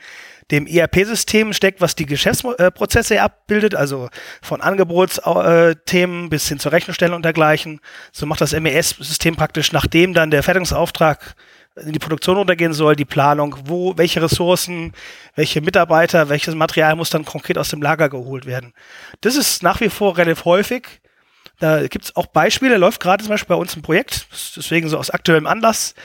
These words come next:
äh, wo es darum geht, sowas vielleicht auch in einem E-R-P-System in einer Light-Version abzu-, äh, abzubilden, weil die Firma sich dann praktisch kein komplettes M E S-System leisten kann oder will.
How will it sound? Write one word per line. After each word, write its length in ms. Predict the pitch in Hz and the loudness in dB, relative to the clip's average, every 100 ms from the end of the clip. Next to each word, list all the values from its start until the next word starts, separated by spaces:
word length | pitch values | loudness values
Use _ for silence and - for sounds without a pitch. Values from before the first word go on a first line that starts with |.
| - - - | -20 -20 -6
äh, 140 | 147 151 | -2 0
wo 160 | 160 | 2
es 120 | 185 | 2
darum 240 | - 170 175 | 2 0 2
geht, 200 | 165 175 | 0 2
sowas 280 | 170 170 - | 0 0 2
vielleicht 220 | 165 - | 0 0
auch 120 | 156 | -2
in 100 | 160 | -2
einem 220 | 151 139 - - - - | -2 -6 -14 -20 -16 -2
E-R-P-System 720 | 156 156 190 190 180 - 175 | 0 2 2 2 -2 2 2
in 160 | 151 156 | 2 2
einer 80 | 143 | 4
Light-Version 580 | 139 175 - 165 156 | 4 2 2 0 0
abzu-, 300 | - - - 151 - | -4 -6 -6 -12 -4
äh, 180 | 135 131 | -2 0
abzubilden, 720 | 139 - 160 131 131 151 214 _ - - - - | -2 -4 -4 0 -2 -2 -14 _ -20 -20 -18 0
weil 180 | 135 147 | 2 4
die 80 | 160 | 0
Firma 320 | - 165 165 | 2 4 4
sich 220 | 151 156 | 2 -2
dann 160 | 156 156 | -2 -2
praktisch 520 | 151 - 143 - - | -6 -4 -2 0 0
kein 380 | - 131 143 151 | 0 2 2 0
komplettes 400 | 147 143 139 - | -4 -4 -2 -2
M 160 | 123 | -2
E 60 | 117 | -2
S-System 420 | 147 139 - 135 | -2 -2 -4 -2
leisten 320 | 131 135 139 | -2 -2 -2
kann 240 | 127 135 143 | -4 -4 -4
oder 260 | 139 123 | -2 -2
will. 220 | 131 127 | 0 -2